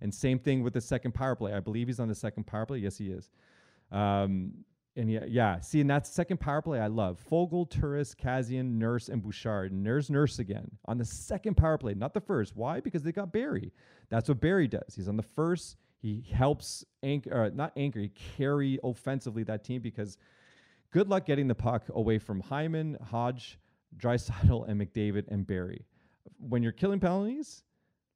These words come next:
you're, you're not getting the puck. You're not gonna touch the puck. Forget it. So that's the first. And then, then you come back at the second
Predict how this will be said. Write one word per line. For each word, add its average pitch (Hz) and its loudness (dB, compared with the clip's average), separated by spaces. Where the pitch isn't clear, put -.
you're, 127 0
you're 123 4
not 165 6
getting 147 6
the 104 4
puck. 90 -2
You're 107 0
not 131 0
gonna 170 -4
touch 120 -2
the 98 -6
puck. - -8
Forget 98 0
it. - -10
So 117 4
that's 127 0
the 131 -2
first. 101 -4
And 107 0
then, 131 2
then 139 4
you 190 4
come 165 0
back 139 0
at 117 -8
the 110 -2
second 120 -2